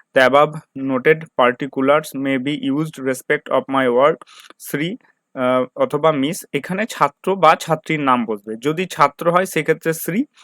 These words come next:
আর যদি ছাত্রী হয় সেক্ষেত্রে মিস। এবং তারপরে বাকি যা দেওয়া আছে, "অথেন্টিকেশন করছি beneficiary under তরুণের স্বপ্ন স্কিম।" ডেটটা এখানে দিয়ে দেবেন এবং স-, full signature of the guardian, গার্জেনের ফুল সিগনেচার এখানে হয়ে যাবে।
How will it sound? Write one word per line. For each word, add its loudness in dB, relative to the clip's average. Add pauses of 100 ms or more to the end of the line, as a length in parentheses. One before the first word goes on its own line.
(200)
আর 2
যদি -2
ছাত্রী -4
হয় 2
সেক্ষেত্রে -2
মিস। -6 (520)
এবং -2
তারপরে 2
বাকি 4
যা 4
দেওয়া 6
আছে, 2
"অথেন্টিকেশন 0
করছি -6
beneficiary -4
under -2
তরুণের -2
স্বপ্ন -8
স্কিম।" -12 (380)
ডেটটা 2
এখানে 0
দিয়ে -2
দেবেন 0 (360)
এবং -2
স-, -14 (420)
full -4 (120)
signature 0
of 2
the 2
guardian, 0 (420)
গার্জেনের 2
ফুল -6
সিগনেচার -4
এখানে -4
হয়ে -4
যাবে। -2